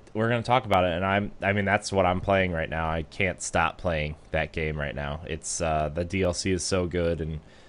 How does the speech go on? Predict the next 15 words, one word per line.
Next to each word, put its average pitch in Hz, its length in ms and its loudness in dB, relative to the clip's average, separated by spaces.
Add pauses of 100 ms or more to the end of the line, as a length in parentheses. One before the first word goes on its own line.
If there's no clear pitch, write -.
(300)
uh, - 300 -8
I 87 80 -4
gotta 120 240 6
keep 160 260 2
my 151 200 10
hundred 156 240 6
percent 151 420 4 (100)
up, 151 300 6 (460)
you 104 120 2
know? 123 320 4
I 107 80 0
gotta 135 180 6
keep, - 320 0
I 127 140 8
have 151 400 6